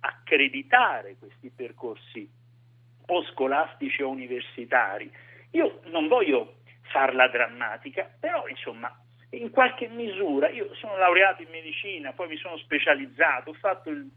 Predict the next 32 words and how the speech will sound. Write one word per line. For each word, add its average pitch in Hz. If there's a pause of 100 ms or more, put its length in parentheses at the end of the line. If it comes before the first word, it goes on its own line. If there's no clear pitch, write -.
(200)
quello 208
che 156
fanno 170
le 147
persone 143
che 135 (100)
hanno 151
voglia 147
di 131
studiare, 143
che 123
hanno 127
voglia 139
di 131
fare 139
un 120
po' 135
di 127
impegno, 127 (240)
come 165
ce 175
l'hanno 160
tutti -
i -
ragazzi 127
che 123
fanno. 131 (300)
Ma 302
insomma, 302 (300)
io 370
non 175
saprei 285